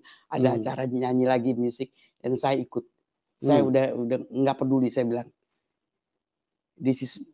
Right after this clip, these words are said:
Speaker 1: this is me, aku ikutin aja, aku, yang penting aku ada sukacita di sini."
Speaker 2: Hmm, hmm, hmm, hmm. Haleluya, luar biasa Tuhan ya,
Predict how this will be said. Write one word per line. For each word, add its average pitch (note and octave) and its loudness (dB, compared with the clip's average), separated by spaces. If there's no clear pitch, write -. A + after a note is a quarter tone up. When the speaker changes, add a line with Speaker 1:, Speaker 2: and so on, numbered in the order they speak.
Speaker 1:
this C#3+ 2
is C3 -4
me, C3 4
aku B2+ -4
ikutin B2+ -4
aja, A#2 -8
aku, C3+ 0
yang C3 -2
penting C#3+ -2
aku C3 -4
ada B2 -4
sukacita C3+ -6
di A2 -10
sini." - -14
Speaker 2:
Hmm, C#3 4
hmm, B2 -2
hmm, - -
hmm. G#2+ -6
Haleluya, G#2 6
luar G2+ 2
biasa G2+ 2
Tuhan G2 -8
ya, B2+ -2